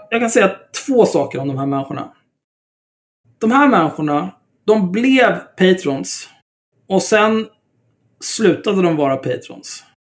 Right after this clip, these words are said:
Troligtvis efter att de hade lyssnat på avsnittet om Linnea Claesson. Vissa av dem, jag titt-, jag har gått igenom alla, ni behöver inte oroa er. Jag vet att några av er, ni har blivit fan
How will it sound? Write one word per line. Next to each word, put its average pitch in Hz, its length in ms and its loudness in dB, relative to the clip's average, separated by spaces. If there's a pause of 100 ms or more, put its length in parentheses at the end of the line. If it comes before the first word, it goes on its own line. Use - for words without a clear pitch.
(640)
Troligtvis 233 460 2
efter 190 260 0
att 170 60 -2
de 170 120 -2
hade 165 160 0
lyssnat 151 500 -4
på 139 360 -4 (260)
avsnittet 147 380 -2
om 139 120 0
Linnea 131 220 -6
Claesson. 151 520 -8 (520)
Vissa 208 460 -2
av 170 260 2
dem, 156 340 0
jag 196 180 0
titt-, - 260 -4
jag 190 100 2
har 214 120 6
gått 190 240 4
igenom 165 200 4
alla, 147 280 4
ni 151 100 2
behöver 175 200 4
inte 180 100 2
oroa 156 280 4
er. 131 200 -4 (520)
Jag 185 100 4
vet 196 220 4
att 180 100 2
några 202 420 6
av 165 260 6
er, 156 320 2 (260)
ni 190 180 4
har 196 160 6
blivit 165 260 4
fan 156 320 0